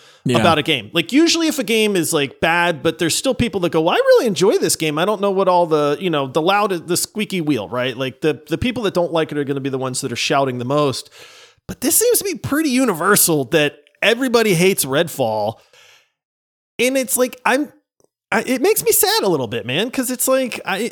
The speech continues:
Speaker 2: not every game is going to be a banger, and not every studio is going to produce nothing but exceptional video games.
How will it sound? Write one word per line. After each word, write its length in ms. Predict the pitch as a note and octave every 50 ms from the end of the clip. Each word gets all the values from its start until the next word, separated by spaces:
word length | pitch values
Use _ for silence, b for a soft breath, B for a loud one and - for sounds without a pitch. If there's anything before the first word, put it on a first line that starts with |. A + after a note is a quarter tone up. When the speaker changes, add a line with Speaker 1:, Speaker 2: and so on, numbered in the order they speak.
| - A3
Speaker 2:
not 240 | A3+ B3+ E4 - -
every 340 | G3+ A#3 A3 A3+ C4 C4 A#3+
game 520 | F#3 - _ F#3 F#3 F3+ F#3 F#3+ G3 G3+
is 200 | - E3+ D3+ B2
going 280 | - D#3+ D3 D3+ D#3+ D#3
to 120 | - F3
be 100 | C#3 D#3+
a 60 | D#3 C3+
banger, 360 | D3 C3 B2 A#2+ C3 B2+ B2+
and 120 | F2+ C#3+ C#3+
not 200 | D#3 D#3 D3 -
every 220 | E3+ E3+ F3 G#3
studio 480 | F#3 - - - F#3+ E3 D#3+ D#3+ C#3+ C#3+
is 100 | C#3+ -
going 220 | - C#3+ D3 D3 C3+
to 120 | - D3+
produce 360 | - - C#3 C3+ C#3 C3 -
nothing 540 | C3+ C3 B2+ B2+ C3+ - - D3 C#3 B2+ G#2+ _
but 300 | C#3 C3 B2+ B2+ - -
exceptional 760 | C3+ - - - - - - D#3 A3+ - - E3 C#3 B2+ A#2+
video 380 | A2 B2 B2 B2+ C3+ D3 D#3+
games. 500 | E3 D#3+ F#3 G3 G#3+ A3 A3+ A#3 - -